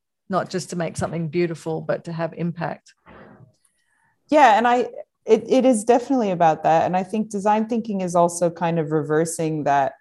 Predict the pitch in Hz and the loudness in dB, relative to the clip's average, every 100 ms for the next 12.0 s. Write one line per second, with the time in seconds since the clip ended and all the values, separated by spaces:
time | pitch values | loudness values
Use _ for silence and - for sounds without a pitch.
0 | - 147 135 127 135 139 _ _ - _ | -6 -2 -2 -2 -6 -8 _ _ -20 _
1 | _ _ _ _ _ _ _ _ _ 156 | _ _ _ _ _ _ _ _ _ 0
2 | 196 196 185 170 165 175 180 180 180 - | 4 4 4 2 2 0 0 0 0 4
3 | 160 - 202 196 247 226 190 202 220 220 | 2 4 0 2 0 4 6 6 0 2
4 | 220 180 170 160 165 156 147 147 143 143 | 2 2 2 2 2 2 0 0 -2 -2
5 | - 151 147 147 165 202 247 214 180 147 | -2 -2 -2 -2 0 2 2 2 0 0
6 | 151 170 170 170 151 147 139 143 147 139 | 2 2 0 -2 -2 0 -2 -2 -2 -2
7 | - _ - 208 214 208 202 202 185 180 | -6 _ -4 0 2 2 2 2 2 2
8 | 175 175 170 - - _ _ _ - - | 2 0 -4 -14 -20 _ _ _ -12 4
9 | 165 165 170 143 147 147 143 143 151 160 | 6 8 6 2 0 0 0 -2 -2 -2
10 | 160 160 175 160 151 143 147 156 156 151 | -2 0 4 4 4 0 -2 0 0 0
11 | - 160 - 156 165 165 - 139 127 | -4 -6 -8 -2 -2 -2 -10 -10 -12